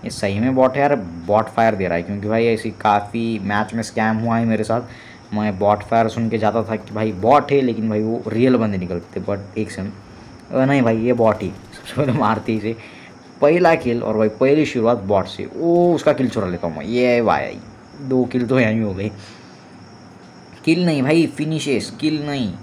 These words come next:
no kills, only finishes। तो ये guys यार, हम अभी ना भाई पूरा San Martin लूट रहे हैं आराम आराम से। वैसे, ओ, एक second, सामने से बंदा गया, बॉट है, बॉट है, बॉट है, चिल भाई, बॉट है।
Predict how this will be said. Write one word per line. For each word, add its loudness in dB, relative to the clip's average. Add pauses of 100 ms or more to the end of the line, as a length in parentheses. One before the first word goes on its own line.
(300)
no -4
kills, -4
only -4
finishes। -8 (280)
तो 6
ये 4
guys 6
यार, 8
हम 0
अभी 0
ना 0
भाई 4
पूरा 2
San 0
Martin 0
लूट -2
रहे 4
हैं 8
आराम 2
आराम 2
से। -2 (340)
वैसे, -2 (100)
ओ, -4 (180)
एक -8
second, -12
सामने -8
से -8
बंदा -8
गया, -10 (2250)
बॉट 0
है, -8
बॉट 2
है, -10
बॉट 2
है, -2 (260)
चिल 0
भाई, 2
बॉट 0
है। -14